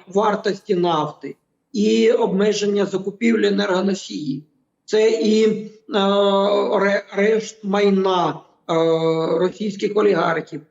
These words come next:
і арешт, е, золотовалютних резервів. Все це в комплексі впливає на російську економіку. І тому, а, це серйозно. Як, от, чесно говоря, якби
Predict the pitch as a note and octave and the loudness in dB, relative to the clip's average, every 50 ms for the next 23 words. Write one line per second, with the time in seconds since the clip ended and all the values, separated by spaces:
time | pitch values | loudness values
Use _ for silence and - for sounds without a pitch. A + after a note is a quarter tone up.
0 | _ _ _ _ - D#4 - - - - G3 F#3+ G#3 A3 G#3+ G3 - - - _ | _ _ _ _ -2 0 2 2 2 2 0 -2 -2 -2 -4 -4 -6 -10 -8 _
1 | - G3+ G3 G3 F#3+ F#3+ F3+ E3+ F#3+ G#3 G#3+ G#3 A3 G#3 G3+ G#3+ G#3 A3 G#3+ G#3 | -2 0 2 2 2 2 2 2 2 2 2 2 2 0 0 2 2 2 0 0
2 | - F#3+ - F3+ F#3+ - - F3 D3+ D#3 - - - _ _ _ _ _ - G3 | -2 -4 -4 -4 -4 -2 -2 -2 -2 -2 -4 -6 -8 _ _ _ _ _ -10 -10
3 | - - - B3+ C4 C4 C4 B3 G#3+ A3 - - - A#3+ B3 B3+ C4 - B3+ C4+ | -6 -4 -2 0 0 2 2 0 0 0 -2 -2 0 2 2 2 2 2 0 0
4 | C4 - - - F3+ D3 - - - _ _ _ _ - A3 A3 F#3 - F#3 G3 | -2 -2 -2 -2 -2 -2 -2 -4 -10 _ _ _ _ 0 0 0 2 2 0 0
5 | G#3+ G3+ F#3 E3+ D3 - _ _ _ _ - F#3+ F#3+ G3 F#3 F3 F3+ F#3 F3+ - | 0 -2 -2 -4 -6 -8 _ _ _ _ -2 0 0 2 2 0 0 -2 -2 -4
6 | - G#3 G3 F#3+ - - G3 F3 E3 - F#3+ F#3 G3+ G3+ G3 E3+ D#3+ D3 D#3 - | -4 -4 -4 -4 -2 0 0 0 0 2 0 0 0 0 0 0 -2 -4 -6 -10
7 | - - _ _ _ _ _ G3+ F#3+ G3 - G3 F#3 G3 G#3+ A#3 A#3 A#3 A#3 - | -14 -18 _ _ _ _ _ -2 -2 0 0 0 2 4 4 4 4 2 0 -2
8 | - - - _ _ _ _ G#3+ G3+ G3 G3 G3 F#3+ F#3+ F#3 F#3 F#3 F#3+ - G#3+ | -6 -8 -14 _ _ _ _ -4 -2 0 0 0 0 0 0 0 -2 -4 -6 -6
9 | G#3+ B3 B3+ D4 - D3 D3 D3 C#3+ B2+ B2 _ _ _ - - - B3 A3+ A3+ | -8 -8 -10 -12 -14 -16 -18 -20 -20 -20 -20 _ _ _ -14 -6 -2 0 0 0
10 | A3+ A#3 - - - - - B3+ A#3+ A3+ G3 F#3+ B3 C4 B3 G3+ - - D#3+ E3 | 0 -2 -4 -10 -14 -4 -2 0 2 2 2 4 4 4 4 2 2 0 -2 -4
11 | C#3+ - - - _ _ - A3+ A3 G#3+ G#3+ A#3 - C4 A#3 A#3 A3+ - - C#4+ | -6 -8 -10 -12 _ _ -4 -2 -2 -2 -4 -4 -2 -2 -2 -2 -4 -4 -2 -2
12 | C4+ A3 - - G#3 G3 G3 G3 F#3 G3+ A3 G3 F#3+ - C4+ C#4+ - - - - | -2 -2 0 -2 -2 0 2 2 2 2 0 0 0 0 2 2 2 0 -4 -8